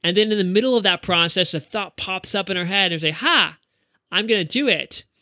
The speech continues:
And then the action that's already been generated, that's already been initiated earlier before the thought, it finally completes and the hand moves or the leg moves or the, you say this thing, the words come out of your mouth and you say, "Ha,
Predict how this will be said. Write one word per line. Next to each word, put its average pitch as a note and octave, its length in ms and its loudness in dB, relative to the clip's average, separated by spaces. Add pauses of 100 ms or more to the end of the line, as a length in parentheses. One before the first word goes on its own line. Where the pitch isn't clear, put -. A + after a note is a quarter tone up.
(380)
And A3+ 120 0
then B3+ 100 2
the A3 160 -2
action A#3 360 2
that's F3+ 160 -2
already B3+ 200 0
been G3 180 -2
generated, G3 400 0
that's D3+ 120 -8
already G#3+ 160 -2
been G3+ 120 0
initiated E3 540 0 (280)
earlier F#3+ 340 4
before F#3+ 320 -2
the F#3+ 80 2
thought, D3+ 340 0 (320)
it F#3+ 120 -4
finally A3 320 2
completes G3 560 -2
and F3+ 140 -4
the F3 40 0
hand G3 340 0
moves F#3+ 480 2
or D#3 60 -2
the C#3+ 120 -2
leg F3 360 -4
moves F3+ 400 0
or D3 60 0
the, C#3+ 220 -6 (340)
you D3 80 -6
say G#3 300 2
this F#3+ 240 0
thing, E3+ 440 2 (360)
the D3 200 -6
words F#3+ 240 0
come G3 140 -2
out F#3 80 2
of F3 40 0
your D#3+ 80 0
mouth D3+ 560 0 (1000)
and E3 80 -4
you E3+ 60 0
say, E3+ 140 0
"Ha, A3 360 0